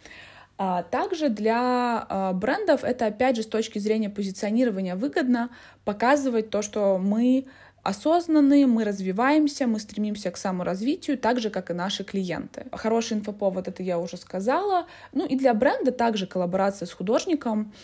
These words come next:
например, новая коллекция одежды или чехлов на телефон или керамики,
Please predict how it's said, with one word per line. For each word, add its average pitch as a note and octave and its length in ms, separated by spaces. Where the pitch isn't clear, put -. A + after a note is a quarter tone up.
например, G3+ 420
новая F#3+ 320
коллекция F3 540
одежды F3+ 760
или E3 640
чехлов F3+ 600
на E3+ 140
телефон E3+ 640
или F3 140
керамики, F3+ 880